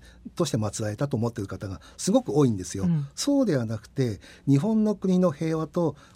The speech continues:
Speaker 1: 国民の安寧を願って、平和の神様として久能山東照宮にお祭りされてるんですね。
Speaker 2: 平和の神様。
Speaker 1: はい、そうなんです。
Speaker 2: うん。
Speaker 1: ですから、やはり、ね、家康公、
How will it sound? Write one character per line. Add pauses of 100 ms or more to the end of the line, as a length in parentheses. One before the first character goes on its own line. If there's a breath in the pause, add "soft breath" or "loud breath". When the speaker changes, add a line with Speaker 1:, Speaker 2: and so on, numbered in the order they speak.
Speaker 1:
国
民
の
安
寧
を
願
っ
て、 (180 loud breath)
平
和
の
神
様
と
し
て (240 loud breath)
久
能
山
東
照
宮
に
お
祭
り
さ
れ
て
る
ん
で
す
ね。
Speaker 2:
平
和
の
神
様。
Speaker 1:
は
い、 (120)
そ
う
な
ん
で
す。
Speaker 2:
う
ん。
Speaker 1:
で
す
か
ら、
や
は
り、 (800 soft breath)
ね、
家
康
公、